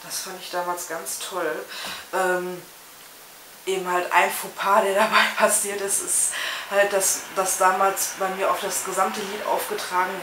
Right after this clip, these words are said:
wurde und, äh, natürlich nichts drüber zum Fixieren oder sowas, weil das dann natürlich eine cremige, am Anfang sogar recht flüssige Konsistenz hat. Und, ähm,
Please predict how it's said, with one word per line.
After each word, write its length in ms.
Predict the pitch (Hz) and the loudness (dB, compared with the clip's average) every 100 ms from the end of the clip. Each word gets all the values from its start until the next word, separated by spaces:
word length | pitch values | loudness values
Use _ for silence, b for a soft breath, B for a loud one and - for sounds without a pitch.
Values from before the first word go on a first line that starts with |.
| 175 | -4
wurde 360 | 185 196 196 190 B B B B B B - | 0 4 2 2 B B B B B B -2
und, 560 | 190 190 185 - - | 0 0 -2 -6 0
äh, 180 | 190 185 | 2 2
natürlich 460 | 185 185 208 185 202 | 0 -2 -2 -4 -4
nichts 340 | 233 - - | -6 -4 -4
drüber 360 | - 226 214 214 | -4 0 0 0
zum 200 | 208 196 | -2 -6
Fixieren 680 | - 196 - 214 226 220 214 | -8 -2 0 2 4 4 6
oder 280 | 202 208 208 | 4 4 2
sowas, 440 | 214 214 208 185 | 4 4 4 2
weil 140 | 190 | 0
das 160 | 185 185 | 0 0
dann 120 | 185 | 0
natürlich 460 | 185 180 196 185 - | -2 -4 -6 -6 -2
eine 420 | 175 180 180 180 - | 0 2 2 2 -4
cremige, 540 | 190 196 202 185 190 185 B B B | -4 -2 -2 -2 -2 -4 B B B
am 100 | 180 | -4
Anfang 360 | 180 175 214 196 | -2 -2 -2 -2
sogar 320 | 180 185 180 | -2 0 0
recht 180 | 180 - | 0 -4
flüssige 460 | - 208 196 190 180 | -6 -4 -4 -4 -4
Konsistenz 800 | 202 190 175 - 196 190 214 | -4 -4 -2 -2 -2 -4 -4
hat. 240 | 143 170 - B B B B B 190 | -2 -4 -4 B B B B B -6
Und, 460 | 185 180 180 180 - - 160 | -4 -4 -4 -4 -4 -2 -2
ähm, 360 | 180 180 180 | 0 0 -2